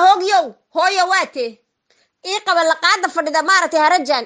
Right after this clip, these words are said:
ii qaba laqaad baa la yidhaha magaceega caawa laga bilaabay. Ma adaa hooyo odhan kara? Adiga dibadday ku dhigtay, laakiin Tommy oo ficilkii aad samaysay ficil ka xun sameeyey, oo wax ka xun sameeyey, waa la haystaa de.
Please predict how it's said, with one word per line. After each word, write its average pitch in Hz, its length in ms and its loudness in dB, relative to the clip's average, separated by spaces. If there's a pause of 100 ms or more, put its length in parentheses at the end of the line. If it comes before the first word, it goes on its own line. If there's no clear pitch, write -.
ii 330 160 -4
qaba 285 140 2
laqaad 302 380 0
baa 320 100 0
la 285 60 -2
yidhaha 262 200 -2
magaceega 262 360 -6
caawa 262 240 -2
laga 233 180 -8
bilaabay. 220 400 -12 (640)
Ma 269 160 -4 (120)
adaa 381 220 4
hooyo 381 320 0 (100)
odhan 415 200 -4
kara? 254 260 -10 (680)
Adiga 392 360 -2
dibadday 370 480 -2
ku 320 140 -10
dhigtay, 254 420 -10 (300)
laakiin 392 560 -2
Tommy 415 400 0
oo 359 180 -2
ficilkii 453 560 -6 (120)
aad 370 80 -2
samaysay 359 500 -4
ficil 440 460 -4
ka 453 100 0 (100)
xun 392 120 -4
sameeyey, 214 560 -12 (400)
oo 415 140 -2
wax 480 160 -2 (120)
ka 508 60 2 (100)
xun 403 120 -4
sameeyey, 247 520 -10 (1000)
waa 294 180 -8
la 262 80 -8
haystaa 220 400 -12
de. 180 160 -20